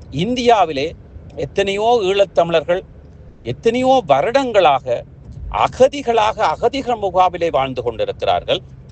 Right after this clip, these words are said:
அதே வேளையிலே கல்வி சான்றிதழ்கள் பெற முடியாமல், நல்ல பெறுபேறுகள் பெற்றாலும், நல்ல பட்டப்படிப்பு செய்ய முடியாமல், பட்டப்படிப்புக்கு,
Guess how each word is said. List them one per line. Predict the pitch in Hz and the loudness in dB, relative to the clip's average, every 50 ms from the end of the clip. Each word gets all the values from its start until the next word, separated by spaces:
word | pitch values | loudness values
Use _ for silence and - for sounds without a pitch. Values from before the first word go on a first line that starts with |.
| - - - - - - - - - - - - | -18 -18 -18 -16 -18 -20 -20 -20 -20 -20 -16 -10
அதே | - 196 180 - 214 226 214 | -6 -4 -2 0 0 0 0
வேளையிலே | 196 208 202 196 196 190 190 190 196 190 - | 0 -2 -4 -2 -4 -2 0 0 0 -2 -2
கல்வி | - - - 160 202 226 226 226 240 - | -4 0 0 0 0 -2 -4 -6 -8 -8
சான்றிதழ்கள் | - - - 190 175 185 196 190 180 185 185 180 165 139 175 180 180 - - - - - - - - - | -8 -6 -2 -2 -2 -2 -2 -4 -2 0 0 0 -2 -2 -8 -8 -8 -10 -16 -20 -20 -20 -20 -20 -10 -4
பெற | 143 147 160 202 240 247 | -2 0 2 2 2 2
முடியாமல், | 226 208 196 208 - 185 175 165 165 160 160 165 - - - - - - - - - - - | 0 -4 -8 -2 0 0 0 0 0 -4 -4 -6 -6 -8 -18 -20 -20 -20 -20 -20 -20 -12 -4
நல்ல | 117 135 180 226 240 247 233 226 202 - - - - - - - - - - - - | -2 -2 -2 0 0 2 2 2 2 -2 -6 -14 -20 -20 -20 -20 -20 -20 -14 -6 0
பெறுபேறுகள் | 143 143 170 208 202 233 240 240 240 226 233 214 | 0 2 2 4 4 4 4 4 4 2 0 0
பெற்றாலும், | - 190 170 - - 196 170 165 170 170 165 - - - - - - - - - - | 0 0 -2 0 2 2 2 2 2 -2 -4 -8 -16 -20 -20 -20 -20 -20 -20 -12 -4
நல்ல | 120 147 180 202 214 214 196 175 151 - | 0 0 0 2 2 2 2 2 0 -2
பட்டப்படிப்பு | - 135 139 - - 277 262 - - 233 196 208 180 - 208 - | -4 -6 -4 0 0 0 0 2 2 0 0 0 -4 -6 -8 -6
செய்ய | - - 160 151 190 233 220 | -4 -4 -2 0 2 0 0
முடியாமல், | 202 190 180 175 165 156 143 139 135 131 135 131 - - - - - - | 0 -2 -4 0 2 2 2 2 0 -4 -6 -8 -14 -18 -20 -20 -8 -2
பட்டப்படிப்புக்கு, | 120 120 - - 240 233 - 226 214 196 185 - 190 165 - - 175 165 | -2 0 2 2 0 0 2 0 -2 -2 -4 -6 -8 -8 -6 -2 -2 -2